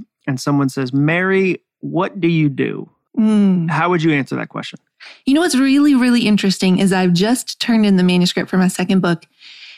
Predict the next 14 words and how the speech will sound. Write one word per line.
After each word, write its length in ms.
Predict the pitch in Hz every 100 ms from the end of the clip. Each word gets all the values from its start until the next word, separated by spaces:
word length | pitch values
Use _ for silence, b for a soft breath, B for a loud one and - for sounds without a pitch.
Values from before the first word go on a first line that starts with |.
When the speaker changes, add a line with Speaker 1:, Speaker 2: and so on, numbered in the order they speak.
| B
Speaker 2:
and 120 | 247 226
it 140 | -
starts 560 | - - - 208 202 -
off 220 | 262 294
with 140 | 190 185
this 160 | 180
scenario. 640 | - 202 214 277 208 190 190
It's 140 | -
talking 320 | - 196 196
about 560 | 196 180 185 180 180 - -
the 320 | 190 202 185
inciting 600 | - 208 - 214 220 214
incident, 800 | - 190 - 196 185 - - - -
this 320 | 196 202 -